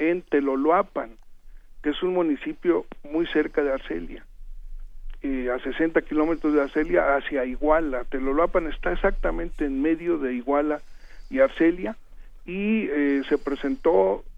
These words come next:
eh, señalando abiertamente que se están organizando porque ya están hartos, esa es la expresión que usaron, de los secuestros y las extorsiones de la familia michoacana. Eh, se presentaron con rifles de, de, de baja potencia,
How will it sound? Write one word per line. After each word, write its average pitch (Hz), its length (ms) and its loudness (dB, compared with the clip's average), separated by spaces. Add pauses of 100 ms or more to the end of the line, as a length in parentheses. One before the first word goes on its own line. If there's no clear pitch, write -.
(100)
eh, 131 480 -4 (180)
señalando 156 680 4
abiertamente 170 720 2
que - 160 -6
se - 120 -6
están 175 300 0
organizando 156 840 0 (280)
porque 131 400 -4
ya 151 360 0 (680)
están 160 420 2
hartos, 180 520 6
esa 160 200 -4
es 143 80 0
la 131 60 -2
expresión 143 520 -6
que 160 120 -8
usaron, 147 440 -2 (540)
de 165 340 4
los 151 200 0
secuestros 170 640 -2
y 147 40 -2
las 123 240 -6
extorsiones 143 640 -6
de 143 80 0
la 120 120 -4
familia 131 420 -4
michoacana. 123 600 -8 (680)
Eh, 127 400 -2 (120)
se 143 100 4
presentaron 156 580 4
con 135 260 2
rifles 147 480 0
de, 120 320 -2
de, 120 400 -4
de 123 200 -4
baja 143 420 4
potencia, 180 840 0